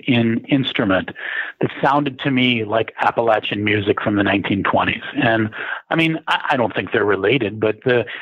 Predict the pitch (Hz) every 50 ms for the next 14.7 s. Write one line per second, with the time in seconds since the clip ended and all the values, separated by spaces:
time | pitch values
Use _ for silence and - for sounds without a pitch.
0 | - - _ 147 - - 165 151 147 160 - - - 190 170 - - 120 123 131
1 | 127 - 131 120 120 135 147 139 - 123 110 107 - 135 120 127 127 - - -
2 | 131 117 110 95 110 113 113 113 - - - 113 107 - - - - - - -
3 | - - - 120 107 110 - _ _ _ _ - 104 110 131 147 151 127 127 -
4 | - 131 131 131 113 - - 131 131 170 180 104 95 92 90 92 107 101 - -
5 | - 127 110 110 110 110 117 113 - - 156 135 123 117 117 123 135 135 127 117
6 | 117 117 113 - - - - - - 117 117 135 165 180 156 127 107 107 98 95
7 | 92 92 - - - - - - - _ - 127 120 113 - - 175 156 147 139
8 | 135 135 131 131 135 143 143 143 139 - - 160 156 156 151 135 123 117 117 120
9 | 120 117 - 135 - 151 131 - 127 123 117 117 113 110 113 120 135 131 123 117
10 | 104 101 104 104 - 110 107 107 - - 135 135 123 110 107 107 107 107 107 113
11 | 120 131 127 - - 135 135 - - 110 - - 135 139 151 139 - - - 101
12 | 95 - - 90 90 - - - - - - - - - 143 143 - - - 139
13 | 160 170 190 - - - 175 165 147 135 - - - 135 127 123 117 113 113 123
14 | 123 110 110 107 107 107 - _ _ _ _ - - 113